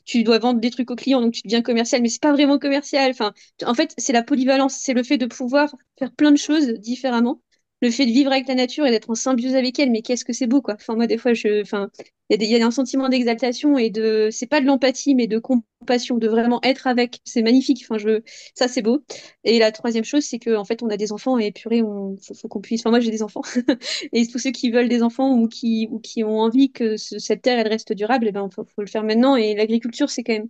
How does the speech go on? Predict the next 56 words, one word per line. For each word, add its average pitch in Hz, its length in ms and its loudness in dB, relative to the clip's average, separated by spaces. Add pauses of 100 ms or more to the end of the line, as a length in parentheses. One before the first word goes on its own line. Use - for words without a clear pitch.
(520)
c'est - 80 -18
quand 254 120 2
même - 20 4
la 233 80 4
base 262 180 4
du 247 80 0
changement, 226 320 -6
quoi. 202 240 -16
C'est, 220 320 -6
c'est 233 140 -6
ce - 80 -8
qui 240 100 2
nous 247 100 4
touche 240 240 -6
tous, - 340 0
euh, 208 220 2
c'est 233 120 -4
ce - 60 -4
qui 247 120 -8
fait 285 140 0
la 262 100 4
poli-, 247 180 -2
c'est 247 120 -6
ce - 60 -8
qui 277 80 2
fait 320 140 4
l'Europe, 294 280 2
la 247 60 -4
première 277 300 2
politique, 269 520 0 (360)
euh, 214 360 4
qu'on 254 160 2
a 247 80 6
réussi 254 260 2
à 247 60 4
mettre 247 220 0
ensemble 247 300 0
au 220 40 2
niveau 226 200 -2
de 202 60 -4
l'Union 220 380 0
européenne, 247 340 4
c'est - 160 -6
l'agriculture. 233 640 -2
Enfin, 208 320 -6 (360)
voilà. 196 300 2
Donc, 226 240 -6
euh, 214 120 2
on 202 120 -4
a 202 80 -2
besoin 226 300 0
de, 208 500 0 (160)
de 214 60 -6
l'agriculture, 202 380 -8
de... 208 260 -10
Voilà. - 180 -4